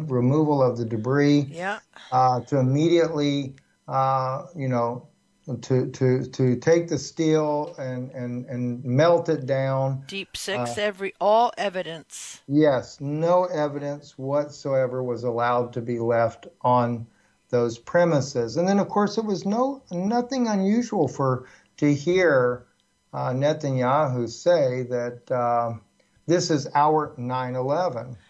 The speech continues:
Speaker 2: Yes.
Speaker 1: It's almost like a code word, right?
Speaker 2: Yes, yes,
Speaker 1: And
Speaker 2: yes. I, he admitted,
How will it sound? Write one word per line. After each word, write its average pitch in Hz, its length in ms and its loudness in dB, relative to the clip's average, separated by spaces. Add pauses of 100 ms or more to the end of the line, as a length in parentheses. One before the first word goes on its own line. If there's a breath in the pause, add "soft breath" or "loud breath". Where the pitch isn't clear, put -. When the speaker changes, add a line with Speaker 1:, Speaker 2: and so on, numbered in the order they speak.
(140 soft breath)
Speaker 2:
Yes. 170 200 -6
Speaker 1:
It's 151 60 -2
almost 180 240 2
like 156 100 -4
a 131 80 0
code 220 600 0
word, 110 400 -8
right? 160 300 -2
Speaker 2:
Yes, 240 560 -2
yes, 226 300 -4
Speaker 1:
And 165 120 0
Speaker 2:
yes. 254 420 -10 (380 loud breath)
I, 240 200 0
he 311 320 -4
admitted, 269 720 -4